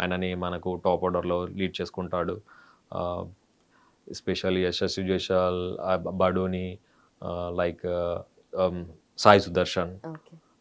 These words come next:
Speaker 1: వీళ్ళు చాలా బాగున్నారు. ఇలాంటి ప్లేయర్స్ మనకి వస్తే బాగుండు. ఇంకా ఫాస్ట్ బౌలర్స్ అయితే మనకి ఇండియన్లో especially బౌలింగ్ కొరత అయితే ఉంది. So ఇంకా అక్కడ మనము కొంచెము, ఆ, ఇంకా వెయిట్ చేయాలి.
Speaker 2: ఓకే.
Speaker 1: ఫాస్ట్ బౌలింగ్లో మనకు అంత,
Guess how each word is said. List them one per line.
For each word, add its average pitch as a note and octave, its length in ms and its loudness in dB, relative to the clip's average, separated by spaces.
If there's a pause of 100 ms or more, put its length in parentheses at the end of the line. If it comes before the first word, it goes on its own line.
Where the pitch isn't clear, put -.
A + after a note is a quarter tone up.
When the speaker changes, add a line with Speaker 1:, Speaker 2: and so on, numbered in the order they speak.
(140)
Speaker 1:
వీళ్ళు G2 600 0 (340)
చాలా F#2+ 120 4
బాగున్నారు. F2+ 640 0
ఇలాంటి F#2 680 0 (140)
ప్లేయర్స్ F#2 340 0
మనకి F2+ 240 -4
వస్తే F2+ 220 -4
బాగుండు. E2+ 400 -4 (300)
ఇంకా F2+ 360 2 (120)
ఫాస్ట్ F#2+ 260 6
బౌలర్స్ A#2 260 6
అయితే A#2 200 0
మనకి G#2 280 0
ఇండియన్లో A2 640 0
especially G#2+ 480 -2 (280)
బౌలింగ్ G2+ 300 6
కొరత G2+ 240 4
అయితే G2+ 200 4
ఉంది. G#2+ 200 -2
So A2 280 2
ఇంకా F#2+ 340 0 (240)
అక్కడ - 240 2
మనము A#2 500 0
కొంచెము, G2+ 560 -4 (400)
ఆ, F2 380 2
ఇంకా - 360 0
వెయిట్ G#2 280 6
చేయాలి. G#2+ 300 8 (100)
Speaker 2:
ఓకే. E3 100 -8
Speaker 1:
ఫాస్ట్ G2+ 260 6
బౌలింగ్లో A2 300 6
మనకు G#2 260 4
అంత, G2+ 520 6